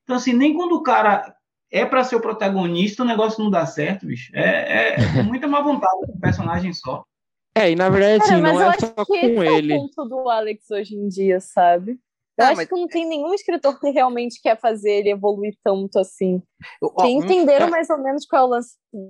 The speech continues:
Speaker 3: dele, entendeu?
Speaker 4: mas um que te-, um que tentou também foi o Brubaker, quando ele coloca o Alex no Império Shi'ar lá, é,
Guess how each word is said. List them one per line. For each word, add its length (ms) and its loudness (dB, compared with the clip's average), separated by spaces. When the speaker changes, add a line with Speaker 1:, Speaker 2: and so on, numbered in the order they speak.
Speaker 3:
dele, 280 -4
entendeu? 440 -6
Speaker 4:
mas 240 0
um 100 0
que 180 -2
te-, 200 -4
um 100 -6
que 140 -6
tentou 360 0
também 300 -2
foi 160 0
o 60 2
Brubaker, 560 0
quando 180 -6
ele 100 -2
coloca 460 0
o 380 0
Alex 340 0
no 80 -16
Império 300 -2
Shi'ar 440 2
lá, 300 2
é, 180 0